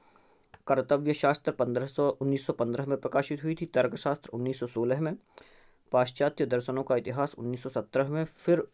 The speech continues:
निराशा क्यों उन्नीस सौ अठारह में, और नवरस जो है ये उन्नीस सौ तैंतीस में प्रकाशित हुई थी, प्रबंध प्रकार प्रभाकर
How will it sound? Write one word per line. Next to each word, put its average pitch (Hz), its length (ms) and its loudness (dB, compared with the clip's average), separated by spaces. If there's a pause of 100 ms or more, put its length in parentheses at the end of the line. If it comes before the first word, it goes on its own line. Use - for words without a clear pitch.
(260)
निराशा 127 500 2
क्यों 127 260 0 (680)
उन्नीस 135 280 -2
सौ 143 80 6
अठारह 127 440 2
में, 123 120 -2 (640)
और 120 460 4
नवरस 131 600 4
जो 147 180 0
है 165 200 2
ये 156 100 2
उन्नीस 127 360 -2
सौ 143 60 -2
तैंतीस 139 560 -2
में 147 100 0
प्रकाशित - 460 -2
हुई 160 180 0
थी, 170 60 0
प्रबंध 131 440 0
प्रकार 131 460 2 (340)
प्रभाकर 123 480 2